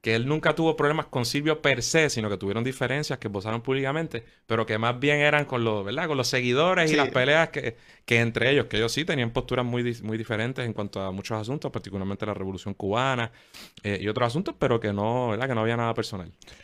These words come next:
Speaker 2: Y el nombre suena bastante sencillo, pero a la misma vez, eh, es todo, se suena, eh, impacta también, eh, me, a mí me encanta, y también el, el arte que ustedes tienen, ¿cómo surgió
Speaker 1: Ah,
Speaker 2: el
Speaker 1: claro.
Speaker 2: nombre?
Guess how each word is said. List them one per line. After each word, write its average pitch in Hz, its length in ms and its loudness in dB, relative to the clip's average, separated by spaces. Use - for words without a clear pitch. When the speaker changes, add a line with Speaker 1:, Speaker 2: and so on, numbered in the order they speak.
Speaker 2:
Y 127 260 2
el 127 120 4
nombre 147 560 4
suena 156 720 4
bastante 123 420 0
sencillo, 175 320 2
pero 131 140 6
a - 20 4
la 117 80 4
misma 143 300 4
vez, 165 380 4
eh, - 80 -20
es 104 360 -10
todo, 139 320 6
se 120 140 -4
suena, 107 320 -2
eh, 113 120 0
impacta 127 440 2
también, 147 340 0
eh, 127 160 0
me, 117 320 0
a 110 100 -2
mí 139 100 -2
me 208 80 2
encanta, 135 460 0
y 117 200 2
también 120 320 2
el, 156 120 4
el 131 140 4
arte 135 200 2
que 180 60 0
ustedes 185 300 2
tienen, 180 240 2
¿cómo 139 220 0
surgió 190 180 4
Speaker 1:
Ah, 185 40 4
Speaker 2:
el 165 40 2
Speaker 1:
claro. 127 120 2
Speaker 2:
nombre? 113 280 -2